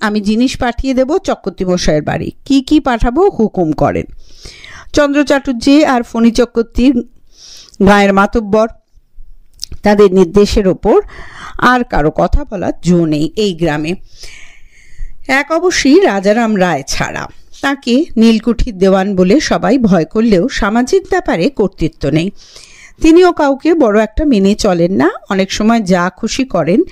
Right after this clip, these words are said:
সমাজপতিরা ভয়ে চুপ করে থাকেন। চন্দ্র চাটুর্যে বললেন, "কি ফলার করাবে?" নালু হাত জোরে করে বললে, "আজ্ঞে যা হুকুম, আধমন সরু চিঁড়ে, দই, খাড়গুড়,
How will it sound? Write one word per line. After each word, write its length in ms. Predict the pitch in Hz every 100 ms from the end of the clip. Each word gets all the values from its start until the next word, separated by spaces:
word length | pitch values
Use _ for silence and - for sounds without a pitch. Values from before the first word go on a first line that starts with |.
| - - -
সমাজপতিরা 840 | - 311 349 359 427 427 370 226 403
ভয়ে 280 | 233 208 214
চুপ 220 | - 240 170
করে 180 | - 143
থাকেন। 420 | - 160 - 202 - _ - - - -
চন্দ্র 340 | 330 320 330
চাটুর্যে 420 | 320 320 311 262 294
বললেন, 360 | 285 269 294
"কি 440 | 302 - - 302 320
ফলার 340 | - 339 311 311
করাবে?" 460 | 262 247 254 277 302 - - - -
নালু 280 | 247 247 247
হাত 220 | 247 233 196
জোরে 460 | 240 233 233 240 240 - - - - - - - - - - - - - -
করে 200 | 247 214
বললে, 460 | 196 214 208 226 254 -
"আজ্ঞে 340 | 269 262 247 294
যা 280 | 247 254
হুকুম, 440 | 262 254 240 254 285 - - - -
আধমন 540 | - 240 233 254 269 285
সরু 340 | - 240 240
চিঁড়ে, 560 | 254 240 220 277 403 269
দই, 640 | 175 180 202 233 370 269 196 - - - -
খাড়গুড়, 800 | - 240 202 196 190 294 415 233